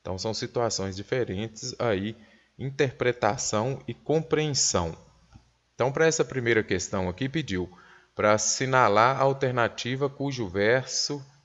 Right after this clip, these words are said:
expressa uma aparente contradição aqui. Então, nós temos aqui o poema de Eugênio de Castro. "Tua tristeza aumenta o meu desejo.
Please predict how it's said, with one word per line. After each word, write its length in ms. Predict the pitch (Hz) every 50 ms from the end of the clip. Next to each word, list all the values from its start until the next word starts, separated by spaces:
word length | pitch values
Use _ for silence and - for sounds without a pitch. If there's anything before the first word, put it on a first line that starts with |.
| - -
expressa 800 | 113 113 - - - - - 104 113 123 131 135 - - 135 127
uma 360 | - - 120 127 135 131 131
aparente 760 | 127 135 135 - - 147 131 104 104 113 127 131 135 - -
contradição 1400 | - _ - 147 160 160 160 - - 151 139 139 139 135 135 131 123 - - - - - 104 101 104 110 113 110
aqui. 360 | 101 92 - - - - - - _ _ _ _ _ _ _ _ _ _ _
Então, 120 | - 92 90
nós 200 | 101 101 101 -
temos 240 | 123 120 120 117
aqui 200 | 123 117 - 107
o 80 | 107 113
poema 460 | 107 - 123 120 107 98 104 110 113
de 80 | 104 123
Eugênio 400 | 120 110 98 87 104 104 110 117
de 100 | 135 135
Castro. 580 | - - 95 87 85 85 - - - - - - _ _ _ _ _ _ _ _ _ _ _ _ _ _ -
"Tua 180 | 160 165 185
tristeza 680 | 185 185 175 156 151 135 - - - 123 139 143 135 151
aumenta 440 | 143 135 107 107 120 131 135 135 135
o 40 |
meu 160 | 135 139 139 139
desejo. 760 | 139 151 143 104 92 - 101 95 95 90 82 - - -